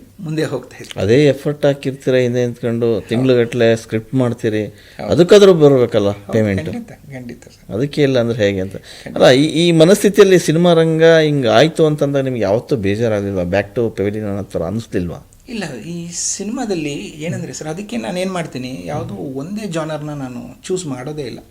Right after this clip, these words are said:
Speaker 2: ಓಕೆ.
Speaker 1: ಯಾಕಂದ್ರೆ ಏನಾಗುತ್ತೆ, ನೀವು ಒಂದು ಜಾನರ್ನ ಹಿಡ್ಕೊಂಡ್ರಿ ಅಂತ ಅನ್ಕೊಳ್ಳಿ, ನಿಮಗೆ ಅದ್ರ ಒಳಗಡೆ ಇರೋ ನಾಲೆಡ್ಜ್, for example ಒಂದು ರೊಮ್ಯಾನ್ಸ್ ಬಗ್ಗೆ ಎಲ್ಲ ಲವ್ ಸ್ಟೋರಿ ಬರೀತೀರಾ,
Speaker 2: ಹ್ಮ್.
Speaker 1: ನಾವು ಒಂದು ಐದು ಹತ್ತು ವರ್ಷದಲ್ಲಿ ನಾವು ನಮ್ಮ ಅನುಭವ ಲವ್ ಸ್ಟೋರಿ,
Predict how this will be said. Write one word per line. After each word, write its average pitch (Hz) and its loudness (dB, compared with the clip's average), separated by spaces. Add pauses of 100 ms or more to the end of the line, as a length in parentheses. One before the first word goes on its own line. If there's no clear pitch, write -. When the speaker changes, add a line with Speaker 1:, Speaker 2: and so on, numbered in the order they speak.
(120)
Speaker 2:
ಓಕೆ. 101 -8
Speaker 1:
ಯಾಕಂದ್ರೆ 170 -6
ಏನಾಗುತ್ತೆ, 185 -8
ನೀವು 156 -10
ಒಂದು 160 -10
ಜಾನರ್ನ 160 -6
ಹಿಡ್ಕೊಂಡ್ರಿ 131 -6
ಅಂತ - -14
ಅನ್ಕೊಳ್ಳಿ, - -14 (600)
ನಿಮಗೆ 190 -2
ಅದ್ರ 165 -2
ಒಳಗಡೆ 175 0
ಇರೋ 165 0
ನಾಲೆಡ್ಜ್, 120 -4
for 147 -4
example 143 -8
ಒಂದು 139 -4
ರೊಮ್ಯಾನ್ಸ್ 143 -6
ಬಗ್ಗೆ 127 -8
ಎಲ್ಲ 135 -4
ಲವ್ 135 -4
ಸ್ಟೋರಿ 143 -6
ಬರೀತೀರಾ, 113 -12
Speaker 2:
ಹ್ಮ್. 95 -12 (400)
Speaker 1:
ನಾವು 170 0
ಒಂದು 202 0
ಐದು 180 0
ಹತ್ತು 180 -10
ವರ್ಷದಲ್ಲಿ 165 -4
ನಾವು 165 -4
ನಮ್ಮ 156 -4
ಅನುಭವ 160 2
ಲವ್ 143 -2
ಸ್ಟೋರಿ, 147 -4